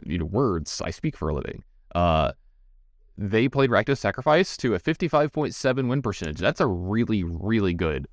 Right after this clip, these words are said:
uh, win percentage for a tournament this size for a deck that, like, I, I've always felt like it was, like, on the fringes and hasn't always gotten represented, uh, representation that it, it, uh, it needs.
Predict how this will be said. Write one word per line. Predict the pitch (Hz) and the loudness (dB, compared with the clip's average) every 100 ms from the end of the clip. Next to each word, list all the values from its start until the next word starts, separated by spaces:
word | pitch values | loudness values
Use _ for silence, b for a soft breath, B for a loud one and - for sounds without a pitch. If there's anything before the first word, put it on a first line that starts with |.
| - | -6
uh, | 71 65 | -4 -2
win | 87 | -2
percentage | 80 - 87 - | -4 -4 -4 -2
for | 80 | -6
a | |
tournament | - 90 80 | -4 -2 -2
this | 85 | -2
size | 82 73 85 95 | 0 2 2 0
for | 95 78 | -2 -4
a | 76 | 0
deck | 82 - | 0 0
that, | - 78 | -2 0
like, | 71 80 69 - - _ - - _ - 113 | 2 0 -2 -12 -20 _ -20 -20 _ -10 -8
I, | - | -6
I've | 127 120 | -6 -2
always | 139 196 165 | 0 0 0
felt | 175 135 | 0 2
like | 123 | 2
it | |
was, | 110 | 2
like, | 104 | 2
on | 98 | 0
the | 101 | -2
fringes | - 113 101 87 | -2 0 0 0
and | 82 | -2
hasn't | 87 98 | 0 0
always | 85 92 | 0 0
gotten | 80 80 82 | 0 -2 -2
represented, | 76 82 98 104 - - - | -4 -4 -2 -2 -2 -6 -2
uh, | 101 | 0
representation | 92 95 92 104 107 | 0 -2 -2 0 0
that | 85 | 0
it, | 76 - | 0 -2
it, | 87 80 | -2 2
uh, | 80 65 53 - - - - | 2 2 0 -6 -16 -10 -4
it | 90 | -2
needs. | 85 87 | 0 -2